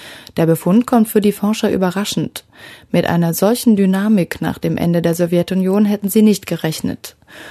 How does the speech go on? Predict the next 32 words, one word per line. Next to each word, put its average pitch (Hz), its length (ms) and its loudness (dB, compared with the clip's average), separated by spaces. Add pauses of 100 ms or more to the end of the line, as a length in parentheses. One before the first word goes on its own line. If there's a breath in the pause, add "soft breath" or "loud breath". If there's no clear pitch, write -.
(160 loud breath)
So 175 140 0
sei 170 200 0
insgesamt 202 640 0
rund 190 160 0
ein 175 220 0
Sechstel 180 480 0
der 165 180 -2
landwirtschaftlichen 175 840 -4
Flächen 175 420 -2
stillgelegt 208 680 0
worden. 165 340 0 (920 loud breath)
Vor - 160 0
allem 254 300 4
in 220 140 4
den 196 240 4
heutigen 196 360 2
Gebieten 196 400 0
der 190 140 0
Ukraine 196 520 0
und 180 160 -2
Russlands 180 680 -2
könne 175 240 -2
anhand 170 400 -2
der 180 100 0
Satellitendaten 185 960 -2
gezeigt 175 500 -4
werden, 214 460 2
wie 214 100 0
sich 208 240 -2
die 180 180 -4
politische 202 680 -2
Veränderung 214 720 2